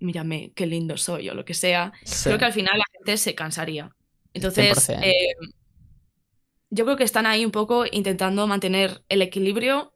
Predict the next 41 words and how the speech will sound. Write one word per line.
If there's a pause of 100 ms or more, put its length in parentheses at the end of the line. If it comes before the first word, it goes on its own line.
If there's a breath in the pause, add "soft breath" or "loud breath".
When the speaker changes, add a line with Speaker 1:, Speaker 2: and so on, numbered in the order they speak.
(160)
Speaker 1:
teniendo
en
cuenta
sobre
todo
los
números,
que
creo
que
es
lo, (720)
la
razón
principal
por
la
Speaker 2:
Sí,
Speaker 1:
que (140)
Speaker 2:
sí.
Speaker 1:
toman
Speaker 2:
O
sea, (160)
obviamente
el
K-pop
es
una
industria
que
tiene
que
ser
rentable
a
toda
costa
y
si
tienen
que,